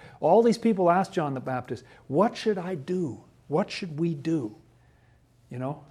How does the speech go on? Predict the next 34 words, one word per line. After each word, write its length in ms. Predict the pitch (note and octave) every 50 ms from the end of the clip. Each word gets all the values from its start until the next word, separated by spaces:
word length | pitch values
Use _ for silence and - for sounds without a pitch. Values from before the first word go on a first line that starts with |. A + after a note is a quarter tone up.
| _ -
and 80 | C3+
he 80 | C#3+ C3+
said, 300 | - - C#3+ A2+ - - -
"Hey, 160 | - C#3 B2 A2+
don't 340 | - D#3 C#3+ C#3+ C#3+ - -
cheat 300 | - F3 D#3+ D#3 D#3 -
people 420 | - D3+ D3 D3 D3+ D3+ D3 D3+
and 120 | C#3 B2+ A2+
be 160 | D3 D3+ D3+
fair 480 | D3+ - - D3 D3 C#3+ C#3+ C#3+ C#3
and 100 | C3 C3
all 180 | C3+ C3+ C#3 C3+
that. 140 | C3+ B2+ C3 - - - _ -
What 220 | E3+ G3+ A#3+ A#3+
should 200 | - A#3 G3+ F3+
we 180 | F3 G3+ A3 F#3+
do? 200 | - G3 F3 C#3
What 340 | G#2+ A2 B2 C#3+ G3 G3+
should 200 | - - F#3+ F3+
we 100 | F3 D#3+
do?" 220 | C#3 - D3 A#2 - - - - - - -
They're 180 | - C#3 C3+ C3+
looking 380 | C3+ D#3 F3 F3+ - F3+ D#3+
for 180 | - - E3 D3
truth. 480 | - - - E3+ E3 C#3 A#2+ A2 - - - - -
So 160 | - - E3
there's 200 | D3 C#3+ C3+ -
something 420 | - - F#3+ G3 G3 - G#3+ F#3+ F3+
attractive, 560 | E3 - - F#3+ F3+ F3+ F3 - F3 D3 A#2+
but 140 | C#3+ C#3+ C#3
it's 120 | B2+ -
not 200 | D#3+ D#3+ D#3+ D3+
central 400 | - - - F3+ E3+ - D3 C3+
yet. 200 | B2+ B2+ A#2+ -